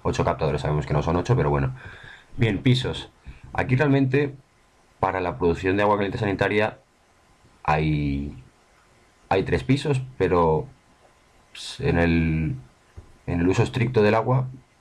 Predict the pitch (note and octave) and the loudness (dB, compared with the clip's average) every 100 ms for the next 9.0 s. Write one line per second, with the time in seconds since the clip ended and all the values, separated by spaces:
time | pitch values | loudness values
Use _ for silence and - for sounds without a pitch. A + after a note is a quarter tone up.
0 | _ _ - G2+ G2 - F2+ F2+ E2 D#2 | _ _ -2 0 0 0 2 2 2 0
1 | D2 - _ - F#2 G2 F2+ F2+ E2+ D#2+ | -6 -14 _ -6 -2 2 2 2 2 2
2 | C#2 E2 - C2+ - _ - - - _ | 2 -2 -2 -8 -12 _ -20 -20 -20 _
3 | _ F2 F2 E2+ G#2+ G#2+ A2+ A2 - _ | _ 0 0 2 0 0 -2 -2 -6 _
4 | - - - - - - - - - - | -18 -16 -20 -20 -20 -20 -14 -14 -14 -20
5 | - - - A2 G#2+ - G#2+ G#2+ - - | -20 -20 -4 -2 -2 -2 -2 -2 -6 -14
6 | - - - - - - F2 E2+ A2+ A2 | -14 -20 -20 -20 -14 -4 -2 0 0 0
7 | G#2 - G#2 F2 F#2+ G2 F#2 F#2+ A2+ A2+ | 0 0 0 2 2 0 -2 -2 0 0
8 | A#2+ F#2+ F2 - E2+ E2 D#2+ D#2 D#2 D#2 | 0 0 0 0 2 4 4 2 0 -2